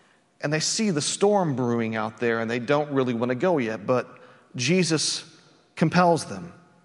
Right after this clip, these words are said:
And if you remember last week, we saw, like, Jesus respond in sorrow to the death of John the Baptist.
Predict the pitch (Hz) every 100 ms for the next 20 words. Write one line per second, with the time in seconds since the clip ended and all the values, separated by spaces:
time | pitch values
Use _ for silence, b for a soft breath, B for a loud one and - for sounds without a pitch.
0 | _ _ _ _ B B B 151 190 240
1 | 220 311 254 185 214 254 254 185 165 156
2 | 156 170 - 185 170 160 147 - B B
3 | B _ - 151 151 170 - 165 135 180
4 | 214 185 196 170 165 156 - 180 170 185
5 | 170 147 - 147 170 185 190 185 131 127
6 | 156 165 143 123 151 151 131 131 139 131
7 | 170 -